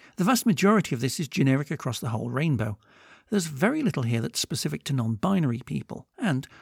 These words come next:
while it's true that you would be well advised to research non-binary recognition when crossing borders, there's very little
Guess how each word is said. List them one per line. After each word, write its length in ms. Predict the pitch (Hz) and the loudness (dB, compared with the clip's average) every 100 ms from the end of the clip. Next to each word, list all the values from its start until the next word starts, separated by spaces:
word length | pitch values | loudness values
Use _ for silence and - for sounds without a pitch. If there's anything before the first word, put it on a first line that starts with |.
| - - | -16 0
while 180 | 254 262 | 2 2
it's 120 | - | 0
true 220 | - 247 | 0 0
that 160 | 151 147 | 0 2
you 100 | 156 | 2
would 120 | 127 | 2
be 100 | 123 | 2
well 160 | 127 | 2
advised 380 | 123 - 117 107 | 0 0 -2 -2
to 60 | - | -6
research 360 | 113 190 165 | -2 -2 0
non-binary 540 | 151 127 113 131 120 110 | 0 0 2 2 2 0
recognition 560 | 120 120 - 135 - | -2 -4 0 0 2
when 120 | 113 113 | 0 -2
crossing 340 | 139 120 113 | -4 -4 -4
borders, 420 | 165 165 113 123 - - - - | 0 0 -2 -8 -12 -20 -20 -8
there's 140 | - 170 | -4 -4
very 320 | 170 277 294 | 0 0 2
little 340 | 196 160 175 | 2 2 -2